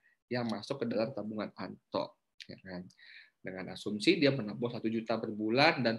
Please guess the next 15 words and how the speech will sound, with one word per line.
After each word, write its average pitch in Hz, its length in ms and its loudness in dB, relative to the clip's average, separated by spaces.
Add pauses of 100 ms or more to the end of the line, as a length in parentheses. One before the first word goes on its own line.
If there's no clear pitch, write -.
suku - 400 -6
bunga 143 400 4
digulung 113 480 2
selama 113 480 0
empat - 160 -8
tahun. 95 400 -8 (320)
Ya 139 80 -16
kan? - 160 -20 (560)
Sedangkan 95 640 2 (240)
investasi 139 560 0
Anto - 480 -4
di 117 160 2
saham 107 320 -2
B 107 160 4
R 107 80 2